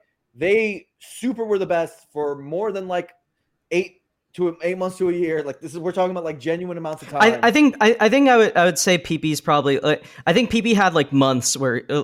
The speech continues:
Speaker 2: like, like, stretches of a few months where he looked like the best. I,
Speaker 1: Yeah.
Speaker 2: I, I, I wouldn't put
Speaker 1: P P
Speaker 2: him,
Speaker 1: might
Speaker 2: like,
Speaker 1: not
Speaker 2: in
Speaker 1: be
Speaker 2: the
Speaker 1: eight months. It was more like six months often, right?
Speaker 2: Yeah,
Speaker 1: And,
Speaker 2: yeah,
Speaker 1: and,
Speaker 2: that's
Speaker 1: and,
Speaker 2: fair.
Speaker 1: you know, there's a, maybe you can argue for, but basically no one else on the list,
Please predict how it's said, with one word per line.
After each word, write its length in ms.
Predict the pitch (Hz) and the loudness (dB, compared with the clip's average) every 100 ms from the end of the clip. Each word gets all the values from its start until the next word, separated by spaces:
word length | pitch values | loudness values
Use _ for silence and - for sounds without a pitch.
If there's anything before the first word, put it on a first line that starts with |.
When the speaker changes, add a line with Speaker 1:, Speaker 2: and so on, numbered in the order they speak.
| - | -2
Speaker 2:
like, 340 | 139 131 - - - | -2 -2 -4 -20 -4
like, 160 | 147 147 | -2 0
stretches 400 | - 180 185 165 | 2 2 2 -2
of 100 | 143 | -2
a 40 | |
few 280 | - 175 156 | -2 0 2
months 320 | 135 127 123 | 2 0 -4
where 100 | 120 | -8
he 120 | 123 | -6
looked 200 | 117 117 | -6 -8
like 120 | 113 110 | -8 -10
the 80 | |
best. 280 | 104 104 - | -8 -8 -4
I, 60 | 156 | -2
Speaker 1:
Yeah. 180 | 147 156 | 0 2
Speaker 2:
I, 140 | 170 | 2
I, 120 | 175 185 | 2 0
I 160 | 180 | 0
wouldn't 240 | 190 208 233 | 2 2 4
put 100 | 262 | 2
Speaker 1:
P 40 | |
P 60 | 262 | 2
Speaker 2:
him, 60 | 226 | 0
Speaker 1:
might 80 | 208 | 0
Speaker 2:
like, 80 | 208 | 0
Speaker 1:
not 60 | 196 | 0
Speaker 2:
in 120 | 180 | 0
Speaker 1:
be 60 | 160 | -2
Speaker 2:
the 60 | |
Speaker 1:
eight 160 | 156 139 | -4 -4
months. 280 | 135 127 165 | -8 -8 -2
It 80 | |
was 160 | 185 185 | -2 -2
more 140 | 208 | -2
like 160 | 208 151 | -4 -4
six 300 | - 156 - | -8 -10 -10
months 200 | 131 117 | -14 -10
often, 440 | 110 104 101 87 - | -10 -10 -14 -20 -10
right? 260 | 123 143 196 | -6 -2 2
Speaker 2:
Yeah, 360 | 220 131 120 | 4 2 -2
Speaker 1:
And, 320 | - - - | -10 -12 -4
Speaker 2:
yeah, 180 | 151 127 | 0 2
Speaker 1:
and, 100 | 113 | 2
Speaker 2:
that's 140 | 151 - | 0 0
Speaker 1:
and, 40 | |
Speaker 2:
fair. 180 | 123 208 | -2 -2
Speaker 1:
you 60 | 214 | -2
know, 360 | 180 175 170 _ _ _ | -4 -6 -10 _ _ _
there's 160 | 262 233 | -10 -6
a, 280 | 202 185 180 175 175 | -8 -10 -16 _ -20
maybe 340 | 180 185 220 226 | -10 -6 -4 -6
you 80 | 196 | -8
can 120 | 196 | -6
argue 380 | 190 185 190 185 | -4 -6 -10 -12
for, 380 | 185 170 165 - 143 | -10 -8 -8 -12 -18
but 100 | 170 | -2
basically 280 | 233 254 226 | 0 0 -2
no 140 | 208 | -4
one 140 | 226 214 | -2 -2
else 200 | 214 196 | -4 -4
on 100 | 175 | -6
the 80 | 147 | -4
list, 400 | 151 190 185 | -4 -4 -6